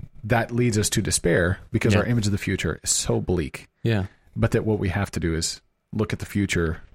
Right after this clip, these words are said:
Speaker 1: with the images that God has told us to look at the future with,
Speaker 2: Mm-hmm.
Speaker 1: right? Like God has, God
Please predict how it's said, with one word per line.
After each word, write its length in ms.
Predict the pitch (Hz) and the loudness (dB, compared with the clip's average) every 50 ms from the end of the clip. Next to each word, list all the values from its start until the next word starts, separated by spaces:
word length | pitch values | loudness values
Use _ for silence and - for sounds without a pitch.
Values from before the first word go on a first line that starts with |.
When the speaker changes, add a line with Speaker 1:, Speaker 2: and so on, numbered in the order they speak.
| - | -2
Speaker 1:
with 180 | 110 113 120 - | 0 0 2 2
the 140 | - - - | 0 -2 0
images 320 | 110 104 101 87 92 82 | 0 0 2 2 0 0
that 80 | 78 73 95 | -2 -2 -2
God 220 | 101 95 98 113 | 0 2 2 4
has 140 | 120 135 131 | 2 2 2
told 180 | - 135 123 110 | 2 2 2 2
us 80 | 110 - | 0 0
to 100 | - 110 | 0 0
look 100 | 107 - | 0 0
at 60 | 90 | -4
the 60 | 90 - | -8 -6
future 280 | 95 92 87 - 82 | -4 -4 -4 -4 -4
with, 120 | - - 104 | -4 -2 0
Speaker 2:
Mm-hmm. 340 | 104 101 110 113 113 - | 0 0 0 0 0 0
Speaker 1:
right? 60 | 113 101 | 0 0
Like 140 | 90 107 | 2 2
God 200 | 104 113 113 117 | 2 2 2 4
has, 220 | 113 127 113 104 98 | 4 2 2 0 -2
God 340 | - 113 123 120 123 - | -2 0 2 2 2 0